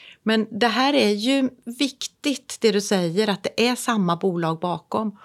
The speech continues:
Och då ska vi också vara lite kritiskt uppmärksamma på till exempel att det här också skapar nya behov. Kanske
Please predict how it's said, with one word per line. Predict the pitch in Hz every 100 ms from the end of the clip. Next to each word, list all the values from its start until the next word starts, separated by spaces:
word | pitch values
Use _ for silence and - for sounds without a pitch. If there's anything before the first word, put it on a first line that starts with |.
| - - _ -
Och | 220
då | 196
ska | -
vi | 254 254
också | 190 -
vara | 202
lite | 202 196
kritiskt | - 220 185 185 - - - _ -
uppmärksamma | - 220 - 185 170 185 165 170
på | 180
till | 170 - 247 277
exempel | 294 285 240 196 - 196
att | 185
det | 214
här | 185
också | 185 170
skapar | - 180 170 160 _ _ _ -
nya | 202 226 208 160 196 -
behov. | 320 302 156 175 208 - _ _ - _
Kanske | - 254 233 233